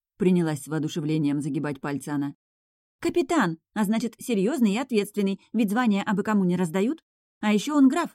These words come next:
и ты ему явно понравилась". "Когда девушка нравится мужчине, это видно сразу. Он смотрит на неё по-особенному.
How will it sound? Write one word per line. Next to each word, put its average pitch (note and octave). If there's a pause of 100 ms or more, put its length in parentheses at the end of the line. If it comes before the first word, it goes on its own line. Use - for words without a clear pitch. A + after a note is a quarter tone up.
(100)
и G3
ты F#3+
ему F#3
явно F3
понравилась". A#3+ (600)
"Когда C4+
девушка A3
нравится G3+
мужчине, G#3+
это B3
видно A3+
сразу. A3+ (260)
Он D4+
смотрит C#4+
на F3
неё F3
по-особенному. E3